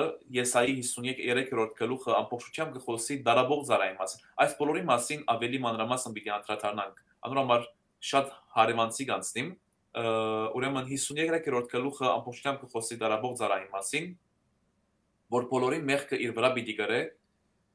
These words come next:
ը, առնենք քանի մը օրինակներ, ը, մեջբերումներ կատարենք, որպեսզի ավելի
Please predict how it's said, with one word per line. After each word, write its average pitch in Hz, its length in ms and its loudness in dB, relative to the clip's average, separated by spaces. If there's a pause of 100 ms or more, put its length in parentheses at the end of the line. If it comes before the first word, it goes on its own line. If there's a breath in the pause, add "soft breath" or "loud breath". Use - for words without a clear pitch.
(300)
ը, 113 120 0 (560)
առնենք 143 500 8
քանի 143 240 2
մը 139 120 -2
օրինակներ, 107 640 0
ը, - 640 -10
մեջբերումներ 117 680 0
կատարենք, 117 460 2
որպեսզի 113 400 -2
ավելի 110 380 0